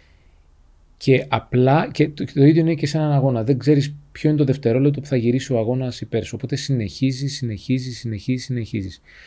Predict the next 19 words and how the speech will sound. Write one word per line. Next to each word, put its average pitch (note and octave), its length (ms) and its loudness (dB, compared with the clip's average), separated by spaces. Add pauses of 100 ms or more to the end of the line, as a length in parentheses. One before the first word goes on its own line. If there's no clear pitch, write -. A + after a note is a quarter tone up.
(400)
Και - 160 6
την, A2 460 0 (100)
τη A#2+ 120 2
στιγμή, A#2+ 760 2
το A#2 100 4
χτύπημα, A#2 600 4
ας F#2 120 -4
πούμε, C#3+ 160 0
ότι C#3 120 2
είναι C#3 80 4
το C#3+ 100 2
εκατοστό, A#2+ 560 2
εικοστό C#3 360 2
χτύπημα G2+ 580 -2 (120)
που A2+ 120 -2
θα G#2+ 200 -2
σπάσει C#3+ 560 2
την F2+ 160 -8
πέτρα, G#2+ 420 -2